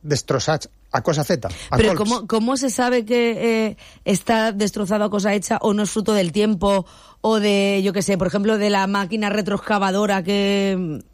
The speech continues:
Speaker 2: mm, cogió la piedra y la partió?
Speaker 1: Bona
Speaker 2: ¿Cómo?
Speaker 1: pregunta.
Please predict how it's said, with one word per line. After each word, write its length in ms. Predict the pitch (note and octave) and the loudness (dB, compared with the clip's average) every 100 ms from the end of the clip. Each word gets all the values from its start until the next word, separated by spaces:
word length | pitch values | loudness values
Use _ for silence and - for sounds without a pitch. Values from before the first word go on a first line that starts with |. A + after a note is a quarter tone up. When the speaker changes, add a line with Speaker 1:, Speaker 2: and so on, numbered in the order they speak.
| - | -6
Speaker 2:
mm, 640 | E3 E3 F3 E3 E3+ F#3 | -4 0 -2 -2 -2 0
cogió 680 | G3 G3 G#3+ G#3 G#3+ G#3+ G#3 | 0 0 0 2 2 0 -2
la 120 | G3 | -2
piedra 320 | G#3 G#3 G#3 | 0 0 0
y 40 | G3+ | 0
la 100 | G3+ | -2
partió? 360 | G#3+ F#3+ D3 - | -4 -4 -6 -2
Speaker 1:
Bona 140 | E3+ | 0
Speaker 2:
¿Cómo? 80 | - | 0
Speaker 1:
pregunta. 460 | E3+ B2 A2+ - | 0 -2 0 -2